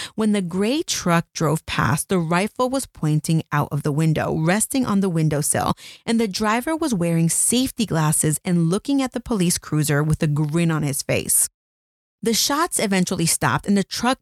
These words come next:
pulled away. The cruiser started slowly moving into the intersection. I imagine after the chaos of the shots, it was quiet and eerie watching the cop car just move forward ever so slightly. The cab driver jumped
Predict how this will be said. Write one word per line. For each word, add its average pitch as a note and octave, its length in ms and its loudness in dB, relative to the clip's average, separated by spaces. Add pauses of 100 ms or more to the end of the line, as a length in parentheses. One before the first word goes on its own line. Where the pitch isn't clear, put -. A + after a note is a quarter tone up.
pulled E3+ 280 0
away. D#3 420 0 (300)
The G#3+ 160 2
cruiser C#4 520 -2
started F3+ 440 -2
slowly A#3+ 500 0
moving F3 400 2
into D3+ 240 0
the D#3+ 160 -2
intersection. D#3 720 2 (380)
I A3 80 0
imagine F#3+ 480 0
after E3+ 180 -2
the E3 80 0
chaos D#3 400 0
of D#3 80 0
the D3+ 80 2
shots, D3+ 460 0
it G#3 60 2
was G3+ 140 0
quiet A#3+ 600 -2
and B3 200 0
eerie E3 300 2
watching F3 480 2
the G3+ 100 -2
cop - 380 -2
car D3+ 260 2
just D#3 240 -2
move G3 520 2 (560)
forward D#3+ 440 2 (200)
ever D#3 320 2
so D#3 240 2
slightly. - 640 0 (440)
The G3+ 120 2
cab G#3+ 360 0
driver G3 340 0
jumped G#3 340 0